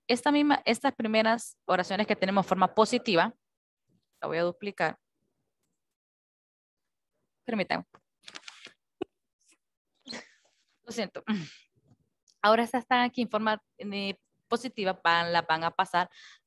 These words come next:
a hacer forma de pregunta. ¿Ok? Recuerden, cuando es forma de pregunta, el have o el has, luego el sujeto y el past participle. Entonces,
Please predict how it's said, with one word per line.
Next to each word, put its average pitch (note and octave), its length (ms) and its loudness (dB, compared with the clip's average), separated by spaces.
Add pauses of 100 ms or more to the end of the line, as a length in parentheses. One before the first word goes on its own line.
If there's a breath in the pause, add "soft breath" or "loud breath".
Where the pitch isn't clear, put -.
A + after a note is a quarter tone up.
a E3+ 160 4
hacer E3+ 240 -4
forma D#3 220 -6
de D#3+ 60 -2
pregunta. C#4+ 560 -2 (380)
¿Ok? A3+ 380 -2 (140)
Recuerden, F3 600 -2
cuando D#3+ 240 -4
es E3 80 -8
forma B3 260 2
de B3 100 2
pregunta, B3 580 0
el F3 120 -6 (140)
have A#3+ 260 4
o G#3+ 80 -2
el F#3+ 240 -4
has, E4 360 2
luego G3+ 240 -4
el A#3+ 60 -4
sujeto A#3 340 -4
y - 20 2
el G#3 120 -2
past F#3+ 260 0
participle. E3 580 -4 (720 soft breath)
Entonces, G#3 680 0